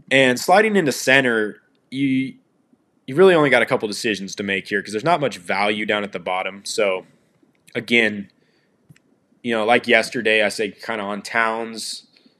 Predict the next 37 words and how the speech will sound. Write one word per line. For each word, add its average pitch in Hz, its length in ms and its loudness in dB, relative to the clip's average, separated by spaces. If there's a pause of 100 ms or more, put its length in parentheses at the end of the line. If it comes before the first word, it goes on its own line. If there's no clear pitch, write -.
(540)
You 110 140 -8
know, 202 120 -2
there 101 120 0
was 98 160 -6
Vukovic, 135 480 4
who 123 100 0
I 110 120 2
didn't 104 160 -4
mention, 104 320 -6
ended 101 160 -6
up - 20 -8
having 101 200 -2
a 92 40 -12
pretty 101 220 -6
good 92 240 -8
game. 95 340 -6
And 101 220 -10
then, 95 460 -6 (1040)
you 110 100 -6
know, 107 100 0
you 104 160 -4
had 110 240 6
<laughs> - 220 -12
Embiid 104 500 -6
burn 98 220 -6
everybody 95 540 -6
with 95 320 -8
the, 92 260 -8
uh, 87 240 -8 (580)
with 110 160 -8
the - 60 -14
blowout 98 640 0
there 92 200 -4
already 90 260 -8
kinda 87 280 -14
struck. - 400 -12
So, 98 340 -8